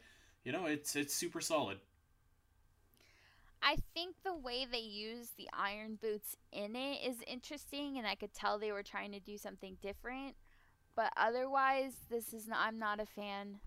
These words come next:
Speaker 2: I'm, this is usually the, um, the point where I kinda quit playing Twilight <laughs> Princess. <laughs> That sounds so bad. I know so many people like this game, but I just, it's just a chore for me. I don't,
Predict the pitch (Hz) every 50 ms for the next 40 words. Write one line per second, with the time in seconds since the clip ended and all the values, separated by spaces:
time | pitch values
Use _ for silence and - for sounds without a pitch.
0 | - - - - 240 240 233 - - _ _ _ _ _ - _ - 294 311 -
1 | 330 320 277 294 311 302 285 - 277 285 277 262 240 240 - _ - - - -
2 | 233 220 214 202 196 190 190 190 190 196 - _ _ _ _ _ _ _ _ _
3 | _ _ _ _ 208 254 240 - 233 233 220 214 208 202 208 202 202 202 - 208
4 | 208 190 185 - - - 208 196 190 - - - 190 185 196 196 196 - - 202
5 | 208 233 233 254 - - - 262 277 320 262 - - - - - 285 - - 285
6 | - - - - - - - - 285 302 - - - 302 - _ - - - -
7 | 403 359 - _ - 320 339 349 - - 262 226 220 220 - - 208 196 196 -
8 | - 185 180 196 190 208 226 240 247 247 240 - 226 196 196 190 190 - 202 -
9 | - 185 175 180 180 180 - 185 180 - - 185 180 180 180 180 - _ - -
10 | - 262 254 247 - - 277 285 277 254 277 - - - - - 254 - - -
11 | 277 - - 339 294 - - - 202 190 190 196 202 196 - 185 190 190 190 196
12 | 190 190 196 190 220 233 240 240